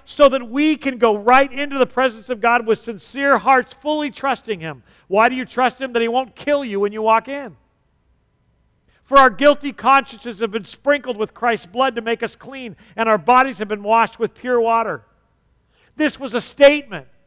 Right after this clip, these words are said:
When Jesus said, "It is finished," and He gave up His Spirit, He screams in the most holy place that Israel had that there are no more need for human sa-, high priests,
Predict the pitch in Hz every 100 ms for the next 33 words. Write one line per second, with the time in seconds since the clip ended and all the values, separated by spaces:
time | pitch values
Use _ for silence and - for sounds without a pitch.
0 | _ _ _ - 247 196 220 302 277 254
1 | 285 254 254 233 - 262 262 - 240 196
2 | 247 247 240 220 - 247 240 185 - _
3 | 220 226 - - - 311 311 294 254 220
4 | 226 226 226 233 214 - 269 285 294 254
5 | 254 254 - 226 214 190 226 220 185 220
6 | 185 - _ 220 226 262 247 240 277 285
7 | 269 262 254 247 262 220 240 190 226 233
8 | 208 226 208 165 208 220 - 214 170